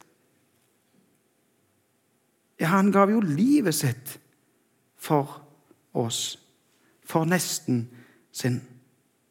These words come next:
for at vi skulle få tilgivelse og nytt liv. Hva blir det viktigste for oss?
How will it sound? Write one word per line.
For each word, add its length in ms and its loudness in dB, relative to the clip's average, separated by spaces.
for 140 2
at 80 -4
vi 300 4
skulle 260 -4
få 180 -2
tilgivelse 640 0
og 120 0
nytt 500 -2
liv. 300 -6
Hva 160 -2
blir 160 6
det 80 4
viktigste 640 0
for 240 -4
oss? 220 -12